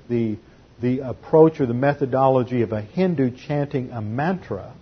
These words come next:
to get him into a certain emotional state of mind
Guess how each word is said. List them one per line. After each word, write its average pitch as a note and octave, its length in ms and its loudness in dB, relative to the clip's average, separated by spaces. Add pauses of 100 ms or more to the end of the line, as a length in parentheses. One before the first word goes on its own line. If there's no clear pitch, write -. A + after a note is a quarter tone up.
(760)
to C3+ 80 -2
get D3+ 220 4
him D#3 180 2
into C#3 320 0
a A2+ 100 4
certain D#3 400 0
emotional C3 640 0
state C#3 380 -2
of A2 80 0
mind A#2 680 -6